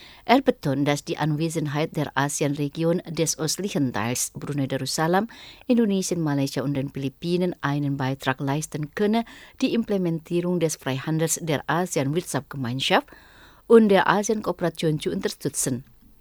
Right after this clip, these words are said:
Minister Darmin Nasution betont die Wichtigkeit der Infrastrukturkonnektivität zwischen der Region, um Hauptfaktor zur Unterstützung der Wirtschaftsprogramme zu werden.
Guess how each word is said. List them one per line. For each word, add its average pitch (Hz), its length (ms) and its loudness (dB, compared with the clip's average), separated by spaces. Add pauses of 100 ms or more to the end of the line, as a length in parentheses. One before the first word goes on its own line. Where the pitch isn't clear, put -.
(480)
Minister 220 840 0
Darmin 196 380 2
Nasution 175 400 0
betont 170 500 -2
die 151 160 0
Wichtigkeit 147 640 -4
der 160 140 2
Infrastrukturkonnektivität 143 1600 -2 (320)
zwischen 254 320 0
der 185 100 4
Region, 147 500 -2 (100)
um 147 260 0
Hauptfaktor - 1600 -2 (160)
zur 180 180 -2
Unterstützung 160 640 -4
der 143 180 -2
Wirtschaftsprogramme 147 960 -2
zu 220 160 -4
werden. 113 400 -6